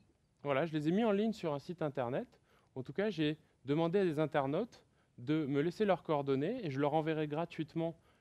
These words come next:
ces contenus que j'avais créés, donc ces idées, ces réflexions, pour échanger sur ce sujet-là. Au bout d'un moment, j'ai eu, euh, mille personnes qui se sont, euh, inscrites sur ce site et j'ai dit, « Voilà,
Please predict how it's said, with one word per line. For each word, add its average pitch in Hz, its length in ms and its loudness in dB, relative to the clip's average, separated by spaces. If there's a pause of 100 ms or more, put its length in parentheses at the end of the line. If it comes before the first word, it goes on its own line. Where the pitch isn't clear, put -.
(160)
ces - 240 -2
contenus 175 560 -2
que 156 100 -4
j'avais 139 300 0
créés, 170 440 -4
donc 131 180 -12
ces 180 260 0
idées, 180 240 -2
ces 175 160 -4
réflexions, 170 640 -4 (840)
pour 220 360 -4 (840)
échanger 214 460 2
sur 202 180 -4
ce 180 120 -4
sujet-là. 151 440 -4 (1080)
Au 139 60 -4
bout 214 100 2
d'un 247 100 4
moment, 202 460 2 (960)
j'ai 123 160 -2
eu, 190 180 0
euh, 139 140 2
mille 175 220 0
personnes 185 440 -2
qui 131 160 -10
se - 140 -8
sont, 131 500 -6 (480)
euh, 127 60 -10
inscrites 156 340 -8
sur 120 160 -10
ce 113 140 -10
site - 400 -16 (880)
et 135 40 -4
j'ai 147 120 -4
dit, « 247 340 -4
Voilà, 135 300 -4